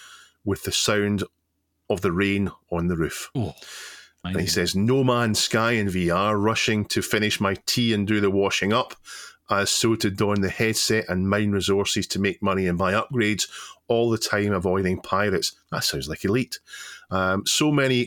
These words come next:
Speaker 1: cool and amazing adventures and stories which all happened in my imagination just by playing N M S in V R. And finally, he says, "Project Cars in V R." Despite having countless cars and trucks, I spent so eighty percent of it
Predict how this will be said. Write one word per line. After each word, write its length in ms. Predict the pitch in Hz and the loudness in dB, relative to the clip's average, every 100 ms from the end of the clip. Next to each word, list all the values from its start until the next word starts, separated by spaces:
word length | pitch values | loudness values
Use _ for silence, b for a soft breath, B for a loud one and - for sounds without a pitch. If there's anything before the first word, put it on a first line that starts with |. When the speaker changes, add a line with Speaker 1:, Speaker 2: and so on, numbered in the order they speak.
| - | -4
Speaker 1:
cool 460 | - 135 131 127 113 | -2 2 4 4 2
and 100 | 113 | 2
amazing 380 | 113 120 110 101 | 2 2 2 2
adventures 460 | 95 104 92 95 | 2 0 0 -2
and 80 | 92 | -2
stories 420 | - 98 95 95 | 0 0 0 0
which 160 | 98 - | -2 -2
all 180 | 113 107 | 0 0
happened 420 | 95 101 - 98 - | 0 -2 -2 -6 -2
in 160 | 98 101 | 0 2
my 240 | 98 98 | 0 0
imagination 720 | 90 95 90 123 185 - 95 - B B B - | 0 -2 0 0 0 0 -2 -4 B B B -4
just 320 | 117 101 - | -2 -2 -2
by 100 | 98 | -4
playing 500 | - 98 90 90 87 _ _ _ | -2 0 2 0 -4 _ _ _
N 140 | 104 98 | 0 0
M 160 | 92 | 0
S 240 | 87 - 80 | 0 -2 -4
in 80 | |
V 180 | 78 98 | 0 0
R. 240 | 101 120 - _ B B B B - | 2 0 -4 _ B B B B -8
And 120 | 92 | -6
finally, 340 | - 170 127 95 | 0 0 2 2
he 120 | 92 | 2
says, 220 | - 90 | 0 -2
"Project 640 | - - 117 110 110 - - | -2 0 0 2 0 -2 -4
Cars 360 | 98 104 101 | 0 0 0
in 120 | 98 | -2
V 220 | 90 95 92 | -2 0 0
R." 240 | 80 73 - B B B - | -2 -6 -12 B B B -6
Despite 480 | 110 - 123 123 - | -4 0 0 0 0
having 340 | 110 101 101 | -2 0 -2
countless 560 | - 120 123 - 98 - | -2 -2 -2 -2 -4 -2
cars 400 | - 101 101 90 | -2 0 0 -2
and 140 | 87 | -2
trucks, 400 | - - - - B B B | -4 -2 -4 -6 B B B
I 140 | 95 98 | -2 0
spent 480 | - 113 101 90 - _ | 0 0 0 -2 -8 _
so 460 | - - 113 101 104 _ | -4 0 2 2 -2 _
eighty 280 | 127 120 117 | -2 0 -2
percent 400 | - - 104 98 | 0 0 0 0
of 80 | 101 | -2
it 140 | 95 | -2